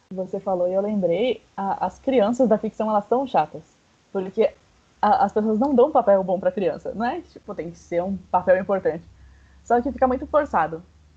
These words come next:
É, por exemplo, teve, acho que a única novela que teve uma criança importante mesmo foi na, nessa que acabou, A Força do Querer, que tinha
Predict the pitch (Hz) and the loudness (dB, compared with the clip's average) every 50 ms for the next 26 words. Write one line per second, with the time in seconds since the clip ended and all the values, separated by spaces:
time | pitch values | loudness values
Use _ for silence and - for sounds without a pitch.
0 | _ - 185 180 170 160 151 - _ _ - 208 202 202 180 180 - - 208 214 | _ -8 -6 -6 -6 -6 -8 -14 _ _ -8 -6 -6 -6 -8 -10 -8 -6 -6 -4
1 | 220 254 254 226 - - 196 196 - - 233 269 339 349 - 311 277 247 214 214 | -4 -4 -4 -6 -6 -6 -8 -6 -4 -2 -4 -2 -4 -4 -4 -2 0 0 2 2
2 | 196 196 202 - - 190 185 185 185 185 - 220 196 214 240 262 254 240 240 214 | 2 0 0 -2 -4 -4 -4 -2 -4 -2 -2 -2 -2 -2 -2 -4 -2 0 2 2
3 | 196 - 185 185 190 - 185 180 165 190 233 214 226 214 - - 196 196 190 196 | 2 2 0 -2 -2 -4 -6 -4 -2 -2 0 0 -2 -4 -2 -2 -2 -2 -2 -4
4 | 196 196 190 175 170 170 208 - _ _ - 202 196 185 190 202 185 190 185 190 | -4 -4 -4 -6 -8 -10 -12 -16 _ _ -6 -2 -2 0 0 0 -2 -4 -2 -2
5 | 170 151 180 180 160 160 - 170 170 - 175 165 165 - 151 151 170 175 165 - | 0 2 2 2 2 2 2 2 0 0 -2 -8 -8 -6 -4 0 0 0 0 -2
6 | - - - - - - - _ _ _ _ _ _ - 196 170 - - 190 190 | -8 -18 -20 -20 -20 -20 -20 _ _ _ _ _ _ -8 -8 -8 -8 -8 -6 -4
7 | 190 180 180 180 175 | -4 -2 -2 -4 -6